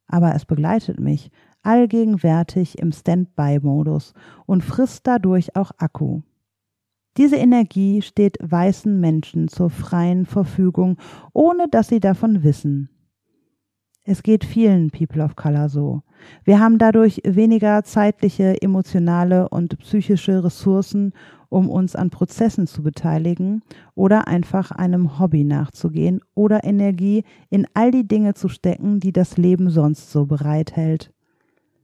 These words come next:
Viele People of Color müssten in der Kirche dahingegen viel mehr Entlastung bekommen, um überhaupt auch noch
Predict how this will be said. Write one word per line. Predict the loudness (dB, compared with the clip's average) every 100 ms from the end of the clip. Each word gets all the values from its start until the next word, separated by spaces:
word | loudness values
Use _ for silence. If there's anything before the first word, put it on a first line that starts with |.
| _ _ _ _ _
Viele | -4 0 4 4 2
People | -2 -4 -2
of | -4 -4
Color | -2 -2 0 -2 -2
müssten | -2 -2 -4 -6 -4
in | -2 -2
der | -4
Kirche | -4 -2 -2 -2 -2
dahingegen | 0 0 0 -2 -2 -4 -6
viel | -10 -4 0 2
mehr | 2 2 0 0
Entlastung | -2 0 -2 -2 -2 -2
bekommen, | -2 -4 -4 -4 -4 -10 -20 -6
um | 0 0
überhaupt | 0 0 0 -2 -2 -2 -2 -4
auch | -6 -4
noch | -4 -4 -6